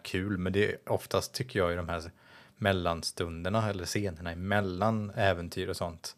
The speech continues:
att man vågar ta sig tiden och spela det där lilla vanliga, det där mänskliga, för att man ska knyta an till sin egen karaktär, men också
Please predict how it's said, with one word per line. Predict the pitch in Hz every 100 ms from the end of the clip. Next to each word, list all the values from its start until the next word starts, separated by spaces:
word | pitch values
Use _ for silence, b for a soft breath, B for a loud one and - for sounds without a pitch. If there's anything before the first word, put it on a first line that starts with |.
| _
att | 101 90
man | 92 90 85 87 _ -
vågar | 101 92
ta | 87 98
sig | 92 95
tiden | - 101 90 92
och | 92
spela | - 110 95 107
det | 123 113
där | 92 82
lilla | 87 82 85
vanliga, | 85 90 92 92 87 82 82 101
det | 95
där |
mänskliga, | 87 92 90 87 - - 82 92 104
för | - - 90 85
att | 82
man | 85
ska | 78 - 87 82 82 - _ _ - -
knyta | - 104 -
an | 110 127
till | 127 -
sin | 117 110
egen | 98 90
karaktär, | 85 90 - 123 120 95
men | 98
också | 98 - -